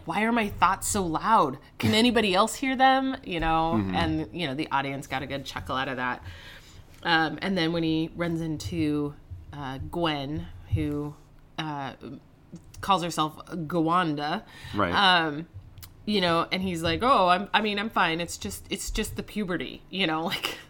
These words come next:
Speaker 1: things you don't say
Speaker 2: Mm-hmm.
Speaker 1: out li-, aloud to cute girls that you like. Um, so I just thought they did a great job of kind of portraying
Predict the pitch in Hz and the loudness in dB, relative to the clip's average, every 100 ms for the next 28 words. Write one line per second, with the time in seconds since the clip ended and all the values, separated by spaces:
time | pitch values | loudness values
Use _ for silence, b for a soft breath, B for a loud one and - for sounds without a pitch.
0 | - - - - 196 185 190 202 165 - | -20 -20 -6 2 4 2 0 -2 -4 -6
1 | 170 170 190 180 165 151 147 147 151 - | -4 -2 0 2 2 2 2 2 0 -4
2 | - 151 143 143 147 151 151 131 - 151 | -4 2 4 4 0 -6 -8 -8 -8 -8
3 | - 113 127 131 - - 147 135 117 127 | -6 -6 -6 -8 -12 -10 -6 -4 -6 -8
4 | B B B B B B - 175 180 170 | B B B B B B 2 6 6 4
5 | 160 151 160 - _ _ - _ - _ | 0 -4 -6 -10 _ _ -20 _ -20 _
6 | - - - - 202 185 - 208 233 - | -20 -10 -4 4 4 4 2 0 -2 0
7 | 240 220 202 190 - 165 - 165 160 147 | 0 0 -2 -4 -2 -4 -2 -2 -2 -2
8 | - 180 175 - 196 - 170 160 160 170 | -6 -6 -6 -8 -12 -6 -4 -2 -2 -2
9 | 190 | -6